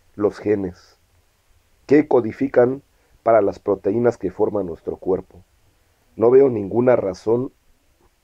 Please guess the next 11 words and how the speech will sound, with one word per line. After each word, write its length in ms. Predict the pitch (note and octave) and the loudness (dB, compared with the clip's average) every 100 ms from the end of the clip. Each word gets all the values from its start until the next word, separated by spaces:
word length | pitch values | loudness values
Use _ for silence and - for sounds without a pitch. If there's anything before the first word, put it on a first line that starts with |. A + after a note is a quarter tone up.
| _ _ _ _ _ _ _ | _ _ _ _ _ _ _
para 260 | A2+ A#2 | 2 2
presionar 520 | A#2 F#2+ - F#2 F#2+ G#2+ | 0 -4 -4 -6 0 0
a 80 | |
quien 420 | G2+ - E2 E2 F2 _ _ _ _ _ | -2 -8 -12 -12 -20 _ _ _ _ _
se 220 | _ - A#2+ | _ -2 -2
secuencie 760 | - F#2+ G#2 G#2+ - G#2+ A2 - | -4 -6 -4 -4 -4 -4 -4 -6
este 420 | G2 - F#2+ F2+ | -12 -8 -6 -4
A 160 | - G2 | -2 0
D 240 | G2 F#2+ | 0 -2
N 160 | G2 G2 | -4 -6
espaciador. 720 | F2+ - D2 - D2+ B1+ C#2 | -10 -12 -14 -14 -16 -16 -18